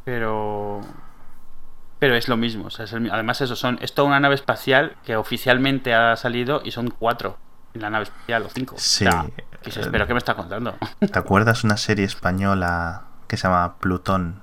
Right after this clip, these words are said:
Speaker 2: Verbenero o algo
Speaker 1: Sí,
Speaker 2: así?
Speaker 1: señor, sí, mismo,
Speaker 2: Pero
Speaker 1: sí, sí.
Speaker 2: <laughs> a veces me pregunto
Speaker 1: Mm.
Speaker 2: si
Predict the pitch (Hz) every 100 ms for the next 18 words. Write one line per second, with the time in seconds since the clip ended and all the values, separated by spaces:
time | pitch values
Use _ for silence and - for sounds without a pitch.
0 | - 92 92 90 98 95 85 85 85 95
1 | - 92 87 87 - 98 - 117 117 104
2 | 92 - 117 101 107 - 110 - - -
3 | - - - - 98 127 151 123 120 87
4 | 85 82 104 165 - - - - - 135
5 | 131 - - - 95 92 90 95